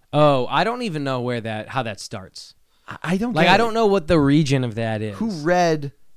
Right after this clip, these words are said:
Speaker 2: the word coupon and was like,
Speaker 1: Coupon.
Speaker 2: "Coupon?"
Speaker 1: Right.
Speaker 2: I don't get it.
Speaker 1: I, I don't,
Speaker 2: I
Speaker 1: you
Speaker 2: heard
Speaker 1: know,
Speaker 2: someone
Speaker 1: when you,
Speaker 2: say it the other day,
Speaker 1: I don't
Speaker 2: too.
Speaker 1: even know a word that, like, is spelled like coupon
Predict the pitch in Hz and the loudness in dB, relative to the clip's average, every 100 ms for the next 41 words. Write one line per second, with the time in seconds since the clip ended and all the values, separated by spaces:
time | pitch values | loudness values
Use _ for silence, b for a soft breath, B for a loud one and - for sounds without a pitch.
0 | - 147 147 135 - 151 127 123 120 123 | -6 -2 -2 -2 -4 0 0 -2 -4 -8
1 | 120 123 - _ _ - 139 - 110 107 | -8 -10 -14 _ _ -6 -2 0 -2 -2
2 | 160 185 196 254 254 254 277 269 120 104 | -2 -2 -2 -2 -2 -2 -4 -4 -4 -4
3 | - - 127 127 117 113 104 - _ _ | -10 -12 -10 -8 -6 -8 -8 -14 _ _
4 | _ _ _ _ _ _ _ _ _ _ | _ _ _ _ _ _ _ _ _ _
5 | _ _ - - 151 156 139 - 151 165 | _ _ -20 -8 -8 -8 -14 -10 -2 0
6 | 185 202 - - 160 175 175 160 165 175 | 2 0 -2 -10 -2 2 4 4 2 2
7 | 185 190 117 127 120 147 196 208 208 185 | 0 -4 -8 -10 -2 2 4 2 0 0
8 | 170 170 165 131 139 143 147 127 123 123 | 2 4 2 2 2 2 0 -2 -6 -4
9 | 117 107 113 98 104 - - 127 127 131 | -6 -6 -8 -10 -10 -6 -2 0 0 0
10 | 127 117 113 - 127 120 131 135 135 | -4 -6 -6 -6 0 2 2 -2 -8